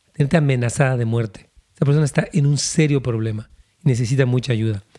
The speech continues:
También otro problema que tenía aquí era, perdón, otra pregunta es de que,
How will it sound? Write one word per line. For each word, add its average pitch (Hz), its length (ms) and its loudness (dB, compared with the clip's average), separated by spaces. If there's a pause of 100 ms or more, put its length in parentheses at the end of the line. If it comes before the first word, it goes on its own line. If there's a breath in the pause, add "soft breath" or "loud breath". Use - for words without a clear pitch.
(280 soft breath)
También 170 300 2
otro 160 180 2
problema 147 220 2
que 135 80 -4
tenía 123 240 0
aquí 127 220 -2
era, 139 240 0 (300 soft breath)
perdón, 143 240 2
otra 139 180 2
pregunta 135 400 0
es 127 100 0
de 123 80 0
que, 117 240 -2